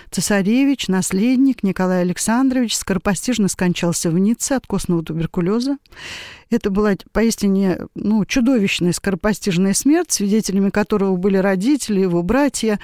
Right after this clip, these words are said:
Ну, в общем, это была трагедия семьи, и от, от этой потери не оправилась императрица Мария Санна до конца своих дней, и болезнь ее все прогрессировала с тех пор. Умерла, как вы знаете, она в восемьдесят первом году.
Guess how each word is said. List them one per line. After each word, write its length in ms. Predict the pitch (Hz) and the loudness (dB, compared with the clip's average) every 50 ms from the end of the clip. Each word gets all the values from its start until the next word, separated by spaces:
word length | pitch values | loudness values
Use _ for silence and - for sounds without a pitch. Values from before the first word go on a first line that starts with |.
| - - - - - - - - - - - - - - - - - - - - _ _ _ _ _ - | -10 -16 -18 -18 -16 -16 -14 -14 -16 -16 -16 -18 -18 -20 -20 -20 -20 -20 -20 -20 _ _ _ _ _ 2
Ну, 100 | 269 311 | 2 2
в 20 | |
общем, 180 | 294 - 277 285 | 4 4 2 2
это 140 | - 269 | 2 2
была 180 | 208 277 277 254 | 2 2 2 2
трагедия 500 | - 269 285 277 220 247 277 214 233 262 | 2 2 2 2 2 2 2 2 2 0
семьи, 600 | - - 285 294 285 302 349 381 381 370 330 277 | 2 2 2 4 4 4 4 4 4 4 4 4
и 20 | |
от, 260 | 262 233 247 - - - - - 180 202 - | 2 2 0 -2 -4 -6 -4 -4 -4 -4 -2
от 220 | - 202 220 - - | -2 -2 0 0 0
этой 200 | 214 - 269 - | 0 0 0 0
потери 460 | - 262 254 - - 339 339 302 302 | 0 0 0 0 0 2 2 4 4
не 160 | 277 285 294 | 4 4 4
оправилась 640 | 285 285 - 285 285 262 233 214 202 214 202 - 202 | 2 0 0 0 2 2 2 2 2 0 0 0 0
императрица 640 | 202 196 202 220 220 208 - 220 220 - - 208 208 | 0 0 2 0 0 0 0 -2 0 0 0 0 0
Мария 240 | 214 208 220 226 | 2 2 2 0
Санна 400 | 208 - - 311 330 320 302 262 | 0 0 0 2 4 4 4 2
до 120 | 208 185 220 | 2 -2 -2
конца 340 | - 233 226 220 - 233 208 | 0 0 0 0 0 0 -2
своих 340 | - - 190 214 214 202 | 0 0 0 2 2 0
дней, 360 | 190 180 226 285 339 370 359 - - - - - - - - - - | 2 2 4 4 4 4 2 -2 -8 -14 -18 -16 -16 -16 -16 -8 -2
и 240 | - 240 254 254 233 | 0 2 2 2 2
болезнь 460 | 196 247 262 262 311 320 269 247 247 | 2 2 4 4 4 4 4 4 4
ее 160 | 233 240 226 | 2 2 0
все 160 | - - 262 | 0 -2 -2
прогрессировала 840 | - - 254 208 240 240 240 - - - 240 233 170 165 160 160 165 | 0 -2 -2 0 2 0 0 0 0 0 2 2 2 2 2 0 0
с 80 | - - | -2 0
тех 200 | - 180 - - | -2 -2 -2 -2
пор. 280 | - 196 190 160 156 | -2 0 0 0 2
Умерла, 380 | 165 180 202 214 220 220 202 196 | 2 2 2 2 2 2 0 0
как 240 | - - 165 - - | -2 -4 -6 -2 -2
вы 80 | 190 | -2
знаете, 380 | 185 180 196 185 160 156 - 165 | 0 2 2 2 0 0 0 0
она 160 | 185 185 180 | 0 2 0
в 20 | |
восемьдесят 360 | 170 190 190 - 190 - - - | 0 -2 -2 0 -2 -4 -2 -2
первом 320 | - 339 330 302 277 269 | 0 0 2 2 2 2
году. 340 | 254 285 285 233 254 277 254 | 2 2 0 2 0 0 -2